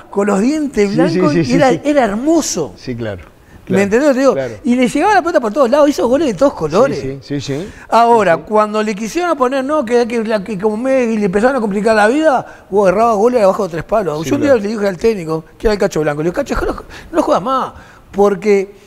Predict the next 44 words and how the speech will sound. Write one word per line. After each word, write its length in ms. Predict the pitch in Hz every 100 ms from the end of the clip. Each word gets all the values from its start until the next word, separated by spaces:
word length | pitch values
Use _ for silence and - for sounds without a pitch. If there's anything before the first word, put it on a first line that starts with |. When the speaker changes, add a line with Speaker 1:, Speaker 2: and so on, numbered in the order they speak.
| - - - - -
Speaker 1:
en 160 | 208
principio 360 | 180 202 240 285
decía, 200 | 233 233
no, 140 | 262
como 160 | 214 214
era 140 | 240
soltero 760 | 240 220 185 262 254 240 220 202
y 80 |
vivía 260 | 180 196 220
con 140 | 208
Milton 340 | 202 175 202 202
Gómez, 280 | 214 202 185
Maristán, 500 | 196 202 - 226 226 - - -
querían 240 | 190 220
ponerse, 560 | 185 190 208 202 196 160 - -
que 120 | 208
tenía 280 | 190 196 196
la 100 | 185
heladera, 540 | 185 190 185 180 180 175
si 140 | 196
tomaba 420 | 208 196 196 180
esto, 220 | 180 175
si 100 | 180
comía 420 | 196 202 196 202 185
bien. 300 | 190 190 190
Entonces, 360 | 208 254 254 - - - - - -
era 160 | 226
como 200 | 240 233
que 80 | 202
se, 160 | - 208
le, 280 | 202 190 190
le, 200 | 185 202
le 140 | 185
estaban, 380 | 175 226 247 220
eh, 340 | 208 180 165 160
Speaker 2:
Como 180 | 165 165
vigilándolo. 560 | 165 165 185 170 120 90
Speaker 1:
como 240 | 214 226
vigilándolo, 640 | 220 208 254 233 202 214 -
y 80 | 202
no 100 | 277
le 80 |
salía 320 | 269 226 214 220
nada. 240 | 208 139